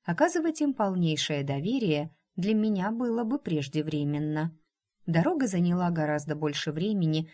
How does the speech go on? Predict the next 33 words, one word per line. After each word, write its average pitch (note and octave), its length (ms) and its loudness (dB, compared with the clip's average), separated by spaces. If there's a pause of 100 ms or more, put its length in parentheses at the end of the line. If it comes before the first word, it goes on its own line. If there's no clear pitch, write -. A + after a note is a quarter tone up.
(120)
чем F3 260 2
мы D#3+ 120 4
рассчитывали, D#3 920 -2 (300)
и F3+ 100 0
помня E3 440 4
о D#3+ 60 -6
том, F3+ 260 -2
что - 200 -10
принц F#3+ 520 -4
свободен D#3 680 -2
всего D#3 440 -4
пару C#3 340 -4
часов, - 560 -6 (320)
я G#3+ 220 2
нервничала, D3+ 960 -2 (180)
что - 200 -2
на E3+ 120 4
середине F3+ 600 0
разговора D#3+ 520 -2
с - 80 -4
председателем E3 880 -2
общества D#3 600 -6 (300)
нам B3+ 180 2
придется D#3 480 -4
встать - 540 -6
и G#3+ 140 6
уйти. D3 580 0 (420)
Максимилиан G#3 720 -2
же E4+ 160 -4
был D4 200 -2
в - 100 -14
полнейшем E3+ 720 0
восторге. C3+ 680 -6